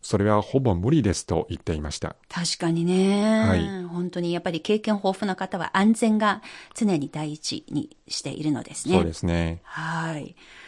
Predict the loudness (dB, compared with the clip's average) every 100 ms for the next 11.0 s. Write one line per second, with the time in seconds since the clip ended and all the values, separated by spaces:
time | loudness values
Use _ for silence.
0 | -20 -20 _ -20 -8 0 2 4 4 2
1 | 2 0 0 0 0 -2 -2 0 -2 -4
2 | -2 2 4 2 0 -2 -4 -4 -2 0
3 | 2 0 -4 -14 -20 -20 -6 2 4 6
4 | 4 2 -2 -4 -6 -6 -4 -2 -4 -6
5 | -8 -10 -12 -12 -6 -2 -2 -2 -2 0
6 | 2 0 0 2 6 8 6 2 -14 -6
7 | -6 4 4 4 0 _ -14 -2 2 2
8 | 2 -2 0 4 2 0 0 2 2 -2
9 | -4 -2 4 4 4 -2 _ -14 0 4
10 | 4 4 2 4 4 4 2 4 4 4